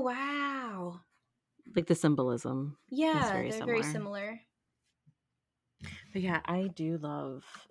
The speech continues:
Speaker 2: I have Work Your Light, uh, Oracle by Rebecca Campbell, and that would go really well with it too if you're doing, like, Oracle, Oracle.
Speaker 1: So Tall Husband saw the,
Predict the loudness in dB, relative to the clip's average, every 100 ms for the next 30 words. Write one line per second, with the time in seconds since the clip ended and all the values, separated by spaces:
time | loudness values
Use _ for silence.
0 | _ 0 2 2 2 0 -4 -4 -2 0
1 | 0 0 0 0 -2 -6 _ _ _ _
2 | _ _ _ _ -8 -8 -8 -10 -8 -2
3 | -2 -2 -4 -4 -4 -4 -4 -6 -8 -8
4 | -6 -6 -6 -6 -8 -12 _ _ _ -20
5 | -20 -20 _ _ -2 0 0 0 -2 -6
6 | -8 -8 -6 -8 -6 -4 -2 -2 -2 0
7 | 0 -2 -6 -8 -8 -6 -6 -6 -10 -8
8 | -6 -4 -4 -6 -8 -8 -8 -10 -10 -8
9 | -10 -8 -4 -4 -6 _ -16 -4 -2 0
10 | 2 2 2 -2 -2 -4 -4 -6 -2 0
11 | 0 -2 -4 -4 -2 -4 -6